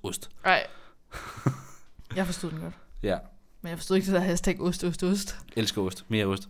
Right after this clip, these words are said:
Speaker 1: Ost, ost, ost.
Speaker 2: Nå.
Speaker 1: Ikke for nok ost.
Speaker 2: Nå.
Speaker 1: Og
Speaker 2: Jeg
Speaker 1: så
Speaker 2: troede
Speaker 1: der
Speaker 2: faktisk, du læste den op, at det var en fyr, der havde skrevet det.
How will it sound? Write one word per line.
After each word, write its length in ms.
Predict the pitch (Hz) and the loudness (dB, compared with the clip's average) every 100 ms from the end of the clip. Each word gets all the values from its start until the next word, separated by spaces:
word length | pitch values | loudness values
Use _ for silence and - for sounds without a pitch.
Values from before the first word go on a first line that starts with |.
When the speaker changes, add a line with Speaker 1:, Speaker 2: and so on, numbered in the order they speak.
| - | 0
Speaker 1:
Ost, 140 | 113 | 2
ost, 180 | 113 110 | 4 4
ost. 120 | 110 | 4
Speaker 2:
Nå. 180 | - - | 4 0
Speaker 1:
Ikke 120 | 120 - | -2 0
for 60 | |
nok 140 | 104 107 | 0 2
ost. 280 | 101 101 - - - - | 0 -2 -12 -20 -20 -12
Speaker 2:
Nå. 80 | 190 | -8
Speaker 1:
Og 200 | 185 170 - - - - - - - - - | -6 -8 -12 -20 -20 -20 -20 -20 -20 -14 -4
Speaker 2:
Jeg 60 | |
Speaker 1:
så 60 | 208 | 2
Speaker 2:
troede 140 | 240 | 4
Speaker 1:
der 40 | 240 | 6
Speaker 2:
faktisk, 220 | 196 196 | 6 4
du 60 | 175 | 0
læste 200 | 160 165 | -2 -2
den 60 | 170 | -4
op, 60 | |
at 80 | 170 | -2
det 60 | 165 | -4
var 60 | 156 | -6
en 60 | |
fyr, 120 | - | -2
der 60 | 175 | -2
havde 100 | 151 | -2
skrevet 280 | 143 - | -8 -8
det. 60 | - | -8